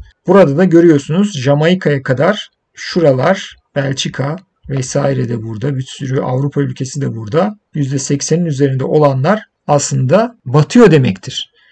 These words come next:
Burada güvendikleri tek bir şey var. Nasıl finanse edileceğine dair para basmak. Ve buna da yeni bir isim bulmuşlar. Modern Monetary Theory.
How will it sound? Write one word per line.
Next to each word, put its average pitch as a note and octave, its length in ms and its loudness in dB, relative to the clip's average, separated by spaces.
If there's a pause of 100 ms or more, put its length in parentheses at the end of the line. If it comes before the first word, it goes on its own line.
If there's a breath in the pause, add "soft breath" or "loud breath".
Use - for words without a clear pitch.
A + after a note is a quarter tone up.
(160 soft breath)
Burada B3 240 4
güvendikleri G#3+ 720 2
tek B3 280 0
bir E3 60 -2
şey C#3+ 260 2
var. A3+ 280 2 (260)
Nasıl G3+ 300 4
finanse D3 440 0
edileceğine B2+ 560 0
dair B2+ 640 -2 (320)
para C4 280 6
basmak. D3+ 520 0 (600)
Ve D3 160 0
buna B3 240 6
da G3 60 6
yeni G3+ 280 4
bir G#3 100 0
isim A3 340 -2
bulmuşlar. E3+ 600 2
Modern G#3+ 640 4
Monetary G#3 560 2
Theory. D3 400 4